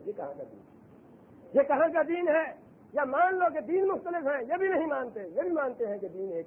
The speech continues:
ہے، کوئی نہیں انکار کرتا۔ اسی بدنصیبی کی وجہ سے، اسی بے تعلقی کی وجہ سے دنیا کا سب سے اہم ترین مسئلہ کوئی مسئلہ نہیں رہ گیا۔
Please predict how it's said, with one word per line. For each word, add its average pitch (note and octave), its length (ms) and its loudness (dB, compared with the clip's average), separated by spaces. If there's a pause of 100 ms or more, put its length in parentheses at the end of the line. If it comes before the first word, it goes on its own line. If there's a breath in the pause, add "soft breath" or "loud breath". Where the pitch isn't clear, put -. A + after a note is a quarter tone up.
(120)
ہے، - 40 -20 (680)
کوئی F#4+ 200 6
نہیں F4 220 2
انکار C#4+ 260 0
کرتا۔ G#3+ 300 -6 (1500)
اسی D#4+ 300 2 (500)
بدنصیبی C4+ 540 2
کی D#4+ 80 0
وجہ D#4 280 6
سے، C4 80 2
اسی A#3+ 420 -4
بے D4 140 4
تعلقی D4 420 -4
کی D#4 100 -4
وجہ D4+ 300 2
سے C4 80 2 (1040)
دنیا A#3 260 2
کا G#3+ 160 2 (140)
سب C4+ 120 4 (120)
سے D4 160 6 (260)
اہم C#4+ 300 2
ترین D#4+ 280 -2
مسئلہ D4+ 280 0 (120)
کوئی D#4+ 140 -2
مسئلہ D#4 220 0
نہیں F4 240 2
رہ D#4 180 2
گیا۔ G#3 120 -6